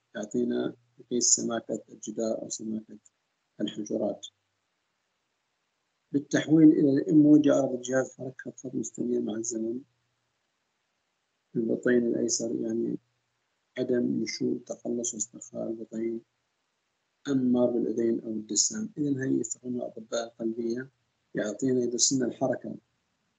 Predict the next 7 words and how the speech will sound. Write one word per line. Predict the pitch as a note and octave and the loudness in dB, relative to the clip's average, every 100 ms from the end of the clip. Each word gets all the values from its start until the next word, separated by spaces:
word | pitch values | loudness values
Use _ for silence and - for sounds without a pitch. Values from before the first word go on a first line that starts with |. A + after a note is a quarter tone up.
| _ _ _ _ _ _ _ _ _ _ _ _ _ _ _ _ _ | _ _ _ _ _ _ _ _ _ _ _ _ _ _ _ _ _
يعني | A#2 A2+ A#2 | -4 -2 -2
يعطينا | A2 G#2 B2+ B2 - | -4 -2 0 0 -4
حركة | B2 B2 - A#2+ | -4 -4 -4 -2
لايف، | A#2+ A#2+ C3 D3+ _ _ _ _ _ _ _ _ _ _ _ _ _ _ | 0 2 0 -2 _ _ _ _ _ _ _ _ _ _ _ _ _ _
عبارة | A#2+ A#2+ A#2+ A#2 | -4 0 2 2
عن | A2+ - | -2 -4
حركة، | B2 B2 - - | -4 -4 -4 -8